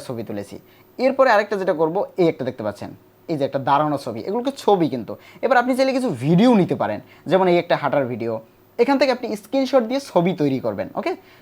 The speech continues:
তারপরে এই একটা রয়েছে দেখতে পাচ্ছেন, এই যে দেখতে পাচ্ছেন হাত দিয়ে ধরা, মনে হবে কিছু একটা ধরে আছি, ওকে? তারপরে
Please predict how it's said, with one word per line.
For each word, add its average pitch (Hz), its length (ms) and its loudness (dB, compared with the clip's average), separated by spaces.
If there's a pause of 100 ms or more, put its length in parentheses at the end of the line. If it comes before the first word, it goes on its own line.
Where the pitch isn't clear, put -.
তারপরে 165 400 4 (100)
এই 170 120 4
একটা 165 200 2
রয়েছে 139 240 0
দেখতে 131 200 -4
পাচ্ছেন, 117 260 -4 (100)
এই 151 140 -2
যে 98 120 -14 (400)
দেখতে 147 160 -6
পাচ্ছেন 226 220 -4
হাত 160 240 0
দিয়ে 165 200 2
ধরা, 127 260 -2
মনে 220 220 0
হবে 226 140 4
কিছু 214 200 -4
একটা 202 160 -2
ধরে 143 300 0
আছি, - 260 -4 (420)
ওকে? 247 220 -2 (340)
তারপরে 170 500 4